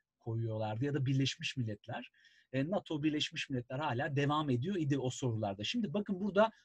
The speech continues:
Avrupa Konseyi demiş. Avrupa Konseyi bin dokuz yüz kırk dokuzda kurulmuş ki Türkiye'de bir iki ay içinde Yunanistan'la girdiği için kurucusu kabul edilir. Genelde Avrupa Birliği ile karıştırılır bu arkadaşlar ancak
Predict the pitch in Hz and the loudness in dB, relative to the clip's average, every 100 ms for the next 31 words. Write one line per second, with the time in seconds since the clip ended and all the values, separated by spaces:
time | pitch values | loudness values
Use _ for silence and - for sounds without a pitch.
0 | - 180 247 220 208 156 139 147 127 147 | -2 0 2 0 -2 -2 0 0 2 2
1 | 233 - - - - 165 226 220 214 226 | 0 -2 -6 -20 -8 0 0 0 0 0
2 | 208 254 202 214 - 208 - 202 220 - | 2 2 4 2 -2 -6 -4 0 -2 0
3 | 214 180 226 208 123 _ _ _ _ _ | -2 8 10 10 8 _ _ _ _ _
4 | - 175 160 220 214 - 190 226 - 196 | -6 0 2 0 -2 -4 -8 -6 -4 -4
5 | 180 175 180 - 240 208 165 143 143 170 | -2 -4 -6 -2 -2 -2 -2 0 0 2
6 | 202 240 233 185 160 127 143 170 262 - | 2 2 0 0 -2 0 -2 2 2 2
7 | 139 120 196 196 202 - 208 175 143 135 | -2 -2 0 0 0 -2 0 0 2 2
8 | 120 131 226 214 _ - - _ 185 208 | 4 2 0 -6 _ -20 -20 _ 2 4
9 | 214 208 214 202 247 240 220 190 220 214 | 4 4 4 4 4 2 0 -4 -4 -2
10 | 240 247 - 208 208 - 220 220 196 165 | -2 -4 -2 -2 -2 -2 -2 -2 -2 4
11 | 131 120 131 143 139 226 220 170 117 - | 4 2 4 4 6 4 4 0 -2 -4